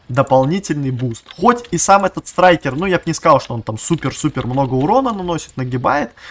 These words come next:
но как пушка троллинга, она максимально эффективна. Вот сейчас, кстати, этого Мамонта можно было также притушить здесь.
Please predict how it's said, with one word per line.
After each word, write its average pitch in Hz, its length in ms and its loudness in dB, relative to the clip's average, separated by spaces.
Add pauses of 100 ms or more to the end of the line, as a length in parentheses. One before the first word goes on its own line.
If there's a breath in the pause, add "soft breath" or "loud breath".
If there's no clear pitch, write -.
(160 loud breath)
но 170 160 4
как - 280 0
пушка 214 360 -2
троллинга, 175 680 0 (280 soft breath)
она 151 480 4
максимально 143 1200 2
эффективна. 175 640 -4
Вот 123 120 -4
сейчас, - 220 -6
кстати, - 280 -10
этого 120 220 -4
Мамонта 123 380 -2
можно 123 320 -2
было 110 240 -6 (340 loud breath)
также 127 360 0 (220)
притушить 151 680 0 (240)
здесь. 123 460 -4